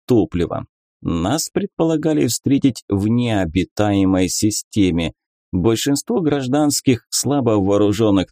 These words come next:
транспортов контрабандистов должны стать лёгкой добычей противника. В составе конвоя имелось всего четыре военных судна, включая моё.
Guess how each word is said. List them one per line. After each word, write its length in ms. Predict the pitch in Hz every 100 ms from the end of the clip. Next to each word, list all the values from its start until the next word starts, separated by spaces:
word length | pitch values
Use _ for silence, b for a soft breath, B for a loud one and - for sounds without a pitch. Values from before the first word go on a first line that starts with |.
| _
транспортов 800 | - 120 107 - 95 - 92 -
контрабандистов 1120 | 95 87 85 85 80 95 120 185 165 - 143 - _ _ -
должны 640 | 95 107 135 160 226 190
стать 380 | - 165 160 -
лёгкой 800 | 98 104 127 175 - _ - 139
добычей 760 | 117 123 123 120 117 104 110 107
противника. 920 | 113 131 - - 98 92 85 - 80 - _ _ _ _
В 80 |
составе 540 | - 117 120 220 196 160
конвоя 500 | - 147 165 190 160
имелось 460 | 120 127 147 131 -
всего 460 | - - 123 120 120
четыре 680 | - - 113 - 156 120 101
военных 840 | 104 107 98 104 92 90 87 -
судна, 580 | - - 156 156 160 131
включая 640 | - 117 113 - 107 101
моё. 520 | 104 123 123 101 87